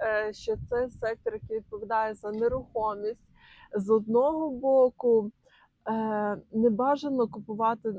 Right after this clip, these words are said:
нерухомість, тому що, е, в цей період, взагалі зараз в грудні, е, ретроградний Меркурій.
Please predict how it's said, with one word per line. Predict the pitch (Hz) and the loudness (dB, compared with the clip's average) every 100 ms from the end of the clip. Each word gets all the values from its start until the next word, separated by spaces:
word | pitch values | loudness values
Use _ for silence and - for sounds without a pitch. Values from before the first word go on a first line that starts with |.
| - - | -8 -6
нерухомість, | 202 214 214 302 320 285 - | -4 -4 -2 -2 -2 -8 -8
тому | 226 233 | 0 0
що, | - 226 | 0 -4
е, | 196 - 214 202 | -4 -6 -6 -6
в | 190 | -2
цей | 233 | -2
період, | 233 220 254 254 - - | 0 -2 0 0 -2 -12
взагалі | 185 208 214 214 | -10 -4 -2 -2
зараз | 202 208 208 190 214 | -4 -4 -6 -10 -2
в | |
грудні, | 240 294 277 220 | -2 -2 -4 -4
е, | 202 - | -4 -4
ретроградний | 190 202 - 208 208 208 220 240 | -6 -6 -10 -10 -6 -6 -4 -6
Меркурій. | 233 - - 226 196 | -6 -8 -2 0 0